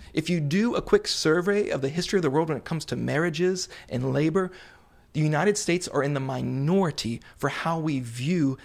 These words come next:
labor and how we view marriages and relationships.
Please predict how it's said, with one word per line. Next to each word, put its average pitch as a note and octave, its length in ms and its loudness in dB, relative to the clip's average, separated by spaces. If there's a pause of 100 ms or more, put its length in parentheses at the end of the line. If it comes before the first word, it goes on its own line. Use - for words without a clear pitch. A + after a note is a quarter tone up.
(120)
labor C3+ 520 2 (140)
and C3+ 140 -2
how E3 400 0
we F3+ 200 -2
view B2+ 360 -4 (180)
marriages C3 600 0
and B2+ 140 -2
relationships. - 1040 -2